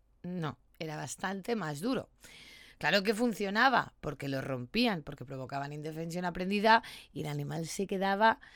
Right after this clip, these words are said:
suavecito, suavecito, porque le provocaban esa depresión que hacía que ese animal trabajara a pesar de estar rodeado de gente pegando tiros.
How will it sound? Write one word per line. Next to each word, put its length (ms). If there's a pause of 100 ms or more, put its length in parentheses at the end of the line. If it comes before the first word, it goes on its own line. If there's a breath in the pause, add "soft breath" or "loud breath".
(440 loud breath)
suavecito, 580
suavecito, 520
porque 220
le 140
provocaban 560
esa 180
depresión 560
que 80
hacía 300
que 140
ese 180
animal 580
trabajara 760
a 100
pesar 260
de 80
estar 260
rodeado 360
de 100
gente 320
pegando 400
tiros. 400